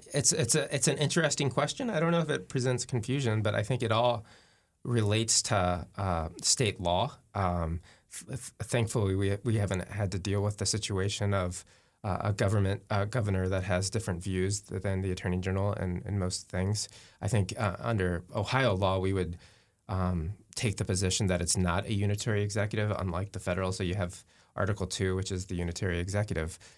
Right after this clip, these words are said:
Uh, in Ohio, we have separate statewide officers, including the governor and including the Attorney General. Um, and so I think my office has historically taken the decision that we make all lit-, litigating decisions, or mostly all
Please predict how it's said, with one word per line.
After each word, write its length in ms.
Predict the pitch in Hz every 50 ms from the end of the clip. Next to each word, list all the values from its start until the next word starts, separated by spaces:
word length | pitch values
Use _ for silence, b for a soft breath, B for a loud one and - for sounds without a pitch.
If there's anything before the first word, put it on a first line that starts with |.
| B B -
Uh, 220 | - 95 90 90 90
in 100 | 117 98
Ohio, 480 | 98 92 82 117 120 123 107 95 95
we 140 | 95 92 92
have 180 | 101 98 90 90
separate 520 | - - 120 104 - 123 104 95 - - - _ _ _
statewide 560 | - - - - 110 92 80 90 90 90 87
officers, 600 | - - 90 104 - 92 - - 85 85 90 90 -
including 440 | 90 87 - - 104 92 92 95 95
the 60 | 90
governor 440 | 87 90 87 85 87 85 87 90 -
and 220 | - 92 101 107 101
including 440 | 98 95 - - 92 87 90 90 87
the 100 | 90 90
Attorney 300 | 87 - 95 92 90 85
General. 440 | 87 92 90 92 80 80 90 - B B B B B B B -
Um, 320 | - 92 95 90 85 85
and 100 | 87 90
so 240 | - - 101 92 87 71
I 100 | 71 90
think 260 | - 104 95 - -
my 240 | 95 95 92 101 95
office 320 | 85 80 87 90 90 -
has 160 | - 98 -
historically 500 | 95 92 - - - 95 87 87 - 82
taken 440 | - - 92 90 - - 90 104 98 b b b b b b b
the 80 | - 110
decision 460 | 98 92 - - 98 98 92 92 92
that 160 | 95 87 82
we 120 | 87 90 87
make 300 | 85 87 87 85 - -
all 300 | 92 87 85 85 87 -
lit-, 220 | - - - - 95
litigating 560 | 92 95 90 95 87 87 82 85 82 87 87 - - _ _
decisions, 520 | 101 95 - 90 87 82 85 85 87 90
or 160 | 82 80 90 - -
mostly 400 | 104 98 101 101 - - 90 87
all 260 | 85 82 82 92 104